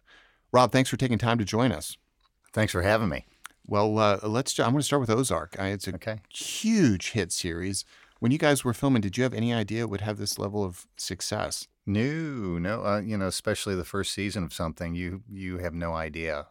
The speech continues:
Speaker 2: When we came back together for the second season after the, the first season aired, we were all just kinda geeking out on set. Jason Bateman <laughs> and I were, were just kinda cracking up going, "You can't believe how good it is." It was very,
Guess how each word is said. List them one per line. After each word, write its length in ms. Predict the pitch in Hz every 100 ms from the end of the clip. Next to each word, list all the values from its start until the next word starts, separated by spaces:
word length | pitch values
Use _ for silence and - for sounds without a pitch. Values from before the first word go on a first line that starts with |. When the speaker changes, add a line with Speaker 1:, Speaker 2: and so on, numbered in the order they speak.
| _
Speaker 2:
When 140 | 110
we 100 | 110
came 220 | 110 127 110
back 160 | 107
together 640 | - 98 107 104 101 90 82 _
for 100 | -
the 100 | 82 82
second 340 | 127 113 90
season 440 | - 92 82 87
after 240 | 82 82 87
the, 200 | 80 101
the 100 | 90
first 300 | 85 92 85
season 280 | - 82 82
aired, 280 | 85 85 76
we 120 | 80 78
were 140 | 80
all 240 | 78 78 76 -
just 220 | - -
kinda 300 | - 87 82 76 - -
geeking 320 | 87 - 80
out 200 | 82 82
on 140 | 82
set. 440 | 78 - 82 90 -
Jason 320 | 87 - 78
Bateman 300 | 82 87 90
<laughs> 40 |
and 100 | 123
I 40 | 101
were, 280 | 95 87 85
were 140 | 95
just 180 | 90 87
kinda 180 | 104 101
cracking 380 | - 143 113 110
up 140 | 107
going, 240 | - 107 107
"You 40 |
can't 180 | 104 151
believe 220 | 143 165
how 140 | 151 143
good 200 | 151 160
it 80 | 165
is." 340 | 113 110 -
It 40 | 131
was 120 | 107 165
very, 260 | 117 107